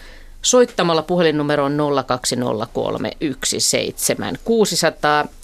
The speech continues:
Sähköposti toimii myös luonto piste ilta at yle piste fi. Ja meillä on muutamia kuvallisia kysymyksiä, joita käsitellään tämän lähetyksen aikana, ja ne löytyy osoitteesta yle piste fi kautta luonto. Ja lähdetään liikkeelle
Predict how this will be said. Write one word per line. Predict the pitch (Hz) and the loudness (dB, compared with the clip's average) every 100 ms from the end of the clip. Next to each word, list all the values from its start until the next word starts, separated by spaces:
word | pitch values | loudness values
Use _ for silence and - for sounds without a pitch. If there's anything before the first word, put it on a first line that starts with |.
| - | -2
Sähköposti | - 139 - - 214 202 220 | 0 0 -4 0 0 0 -4
toimii | 202 196 175 165 | 0 2 2 2
myös | 165 160 - - | 2 0 -2 0
luonto | 165 147 | 0 0
piste | 156 139 - - | -4 -4 -2 -4
ilta | 147 135 135 123 | -4 -4 -2 -2
at | 127 - | -4 -4
yle | 139 131 - | -6 -6 -6
piste | - - - - - | -6 -6 -8 -16 -14
fi. | - 123 - - - - - - - - - | -8 -8 -8 -20 -20 -20 -18 -16 -14 -16 -4
Ja | 151 | 0
meillä | 170 175 | 2 4
on | 180 | 4
muutamia | 247 277 196 156 | 4 4 2 2
kuvallisia | - 190 156 127 | 2 0 2 -2
kysymyksiä, | 127 214 196 170 - 165 151 143 - - | 0 2 4 2 2 2 2 0 -6 -2
joita | 156 147 | 0 0
käsitellään | 143 143 139 135 131 | -2 -4 -2 0 0
tämän | 127 | 0
lähetyksen | 127 135 - - | 0 0 -2 -2
aikana, | 127 123 120 | -2 0 0
ja | 117 | 2
ne | 123 | 2
löytyy | 131 117 - 123 | 0 -2 -4 -4
osoitteesta | 139 131 - - - - - - - - - | -2 -4 -6 -8 -6 -4 -6 -8 -20 -20 -6
yle | 180 156 | 0 0
piste | - 127 - - - | -2 -6 -4 -4 -4
fi | - 120 - - | -6 -6 -10 -14
kautta | - 110 - - - | -6 -4 -6 -10 -8
luonto. | - 123 90 - - 131 - - - - - - | -6 -4 -4 -6 -10 -10 -12 -20 -20 -16 -16 -8
Ja | - 151 - - | -4 -4 -6 -4
lähdetään | 226 180 - 196 - | -2 0 2 0 2
liikkeelle | 214 202 - 175 156 156 | -2 -2 0 0 2 0